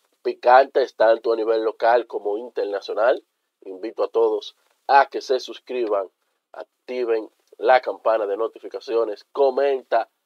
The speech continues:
dale a me gusta y comparte el contenido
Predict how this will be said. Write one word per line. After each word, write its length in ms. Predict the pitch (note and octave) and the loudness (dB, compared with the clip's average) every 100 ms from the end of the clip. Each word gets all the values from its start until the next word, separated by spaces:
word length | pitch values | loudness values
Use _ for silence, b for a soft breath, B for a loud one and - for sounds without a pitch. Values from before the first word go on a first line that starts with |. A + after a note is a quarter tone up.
| _ _ _ | _ _ _
dale 580 | - D3 C#3+ C3 C3 - - | 4 8 8 8 2 0 4
a 180 | D3+ | 6
me 140 | C#3 B2+ | 6 2
gusta 480 | C3+ B2 - B2 - | -2 -4 0 0 0
y 160 | F3 | -4
comparte 500 | - E3+ - D#3 D3 C3+ | -4 -4 2 2 2 -6
el 120 | B2 | -4
contenido 760 | D3 D3+ D3 C#3 C3 A2+ A2+ | -2 -2 -2 -4 -4 -4 -6